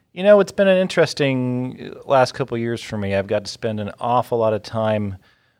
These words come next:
meeting not just with farmers, but also meeting with folks involved in natural resources.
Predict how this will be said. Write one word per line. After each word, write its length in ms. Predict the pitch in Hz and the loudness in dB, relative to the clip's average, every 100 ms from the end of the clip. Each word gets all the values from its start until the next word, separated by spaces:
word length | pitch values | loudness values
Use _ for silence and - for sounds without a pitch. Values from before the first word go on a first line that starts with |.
| _ | _
meeting 440 | 117 123 120 117 | -8 -4 -2 0
not 220 | 117 127 123 | 2 0 0
just 240 | 120 - | -6 -8
with 100 | 104 | -14
farmers, 600 | - 214 220 110 101 90 | -2 2 2 2 -2 -6
but 200 | - 104 | -4 0
also 540 | 113 120 - 113 104 104 | 2 2 0 -2 -2 -6
meeting 580 | 110 113 127 131 127 117 | -10 -6 -4 -4 -2 -2
with 180 | 110 104 | -4 -4
folks 380 | - 120 - - | -2 -2 -2 -6
involved 380 | 107 107 104 | -2 0 0
in 80 | 107 | -2
natural 360 | 101 101 - 98 | -2 -4 -4 -8
resources. 720 | 95 95 - - - - | -6 -8 -12 -12 -14 -16